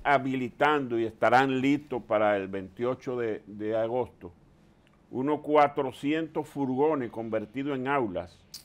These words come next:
debidamente, eh, preparados a los fines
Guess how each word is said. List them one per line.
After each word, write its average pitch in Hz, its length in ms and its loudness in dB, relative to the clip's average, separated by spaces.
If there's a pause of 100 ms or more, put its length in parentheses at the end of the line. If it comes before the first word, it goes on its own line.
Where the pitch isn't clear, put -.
(640)
debidamente, 139 1040 0
eh, 113 500 -2 (100)
preparados 123 760 0 (1200)
a 120 120 0
los 139 180 2
fines 127 440 -4